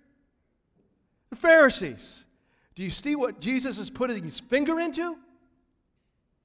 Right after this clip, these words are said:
He's hitting a wasp nest. And so Jesus is saying,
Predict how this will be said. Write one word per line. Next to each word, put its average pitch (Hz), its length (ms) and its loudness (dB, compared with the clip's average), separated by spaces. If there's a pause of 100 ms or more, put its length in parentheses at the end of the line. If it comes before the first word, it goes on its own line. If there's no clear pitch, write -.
(1160)
He's - 100 -18
hitting 170 220 -14
a 120 60 -12
wasp 131 440 -10
nest. 98 380 -20 (4000)
And 123 80 -20
so 127 140 -14
Jesus 156 500 -8
is 127 80 -16
saying, 123 480 -10